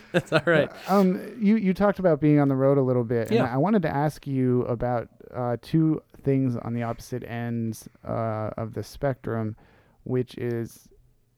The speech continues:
Speaker 2: perhaps your favorite show
Speaker 1: Okay.
Speaker 2: you've ever done, or favorite place to play.
Speaker 1: Okay.
Speaker 2: And then on the other side, uh,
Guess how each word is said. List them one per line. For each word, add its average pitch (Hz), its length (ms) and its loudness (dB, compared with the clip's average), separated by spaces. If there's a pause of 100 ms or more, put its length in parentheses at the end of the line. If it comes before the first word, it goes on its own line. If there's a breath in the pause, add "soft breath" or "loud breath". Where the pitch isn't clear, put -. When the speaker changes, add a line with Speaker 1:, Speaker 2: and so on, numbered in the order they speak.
(680)
Speaker 2:
perhaps 120 360 -4
your 117 80 -4
favorite 123 580 -6 (480)
show 135 500 -4 (160)
Speaker 1:
Okay. 151 120 -2
Speaker 2:
you've 113 100 -2
ever 123 180 -4
done, 123 320 -4
or 139 160 2
favorite 135 300 0
place 127 300 -6
to 110 100 -18
play. 120 560 -4
Speaker 1:
Okay. 147 180 -4 (600 soft breath)
Speaker 2:
And 135 140 -4
then 131 160 -2
on 123 100 -4
the 123 140 -2
other 139 180 -2
side, 117 540 -4
uh, 110 460 -6